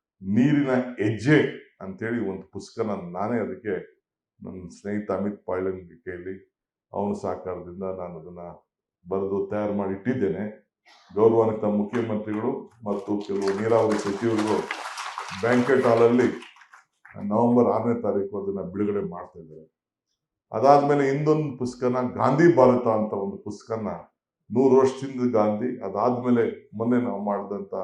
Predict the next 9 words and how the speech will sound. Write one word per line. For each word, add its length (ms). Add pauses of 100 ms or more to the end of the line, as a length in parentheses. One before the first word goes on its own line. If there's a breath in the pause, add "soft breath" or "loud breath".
(500)
ಅನೇಕ 400
ಕಾರ್ಯಕ್ರಮ 400
ಗಮನದಲ್ಲಿಟ್ಕೊಂಡು 920
ಇನ್ನೊಂದು 260
ಪುಸ್ತಕನ 380
ನಾನು 540
ಸಿದ್ಧ 200
ಮಾಡಿ 340
ಇಟ್ಟಿದ್ದೇನೆ. 640